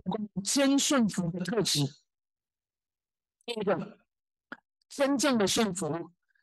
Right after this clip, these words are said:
是情况一致的；第二个，真正的顺服是不分情况。首先，真正的顺服是情况一致的。接下来，保罗说：“我们在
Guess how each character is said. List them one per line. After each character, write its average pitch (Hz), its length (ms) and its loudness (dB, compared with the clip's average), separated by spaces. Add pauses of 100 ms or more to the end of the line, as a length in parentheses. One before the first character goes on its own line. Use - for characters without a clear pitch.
(140)
是 - 120 -4
情 - 200 -6 (100)
况 196 100 0
一 180 60 0
致 175 220 -4
的； 131 140 -4 (600)
第 - 180 -14
二 170 40 -10
个， 185 100 -12 (240)
真 240 240 0
正 240 160 2
的 190 100 2
顺 202 240 0
服 160 140 -6
是 190 100 -4
不 202 200 -2
分 214 200 0
情 175 260 -2
况。 127 280 -8 (1080)
首 - 120 -4
先， - 440 -10
真 254 160 -6
正 247 160 -8
的 190 80 -6
顺 196 240 0
服 165 120 -10
是 - 120 -4
情 147 240 -4
况 156 160 -10
一 - 20 -16
致 160 160 -2
的。 - 160 -6 (560)
接 190 100 -2
下 214 140 -2
来， 202 80 -8
保 170 140 -2
罗 190 100 2
说 208 160 2
：“我 - 560 -8
们 180 40 -6
在 175 100 -4